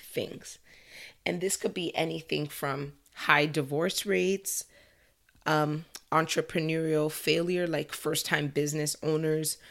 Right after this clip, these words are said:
fail, like, eighty percent in the first year, whatever the heck they say. Um, admission rates, like when you apply for a postgraduate program or a certain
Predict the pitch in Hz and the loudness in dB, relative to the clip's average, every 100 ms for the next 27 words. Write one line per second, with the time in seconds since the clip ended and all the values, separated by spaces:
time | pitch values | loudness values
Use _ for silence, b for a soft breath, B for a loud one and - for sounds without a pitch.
0 | B - - 156 151 151 151 - - 120 | B -6 4 6 6 2 -4 -6 -6 -6
1 | - - _ _ 151 151 143 151 - 135 | -8 -20 _ _ 4 4 2 2 2 2
2 | - 147 147 - 147 - 147 147 143 143 | 0 0 -2 0 2 2 0 -2 0 0
3 | 147 147 147 151 147 - 151 151 - 151 | 0 0 -2 -4 -4 -6 -8 -6 -4 -2
4 | 151 151 - B B B B - 165 151 | 0 -2 -4 B B B B 0 2 2
5 | - 165 156 170 - - 151 139 135 - | 0 0 4 6 6 6 4 2 0 0
6 | 156 143 131 - - B - 170 160 151 | 0 0 -2 -8 -20 B 0 2 4 2
7 | - 147 147 147 160 147 139 147 _ _ | 0 -2 -2 -2 -4 -2 -4 -8 _ _
8 | _ 151 - 165 143 - 147 139 143 156 | _ -6 -2 0 2 0 0 0 0 0
9 | 143 - 151 156 147 151 151 147 - 160 | -2 2 2 4 4 2 0 2 4 2
10 | - 156 151 | 0 -4 -4